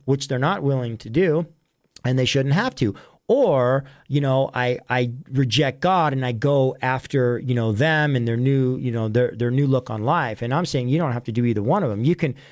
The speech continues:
you can show loyalty to God, and you should. And you can call something a sin,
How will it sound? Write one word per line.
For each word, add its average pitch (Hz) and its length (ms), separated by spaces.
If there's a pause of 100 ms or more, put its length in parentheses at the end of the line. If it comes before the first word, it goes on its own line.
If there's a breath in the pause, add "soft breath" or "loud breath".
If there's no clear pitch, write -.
(120)
you 190 140
can 131 180
show 190 380
loyalty 147 500
to 107 60
God, 135 420
and 123 220
you 117 80
should. 120 480 (280 loud breath)
And 135 160
you 156 120
can 127 160
call 202 340
something 135 500
a 104 60
sin, 113 500